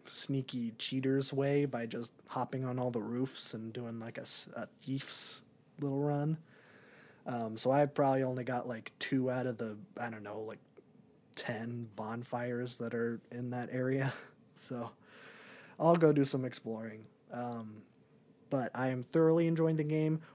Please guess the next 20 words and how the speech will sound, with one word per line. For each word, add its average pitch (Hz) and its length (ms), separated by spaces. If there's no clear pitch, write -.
Once 165 180
you 185 60
get 165 240
past 160 420
there, 175 360
the 127 80
world 147 320
is 175 100
so 147 220
vast, 135 800
and 131 140
I've 127 160
found 156 320
so 156 240
many, 165 320
like, 120 260
little 143 640
areas 175 680
that, 127 240
like, 120 320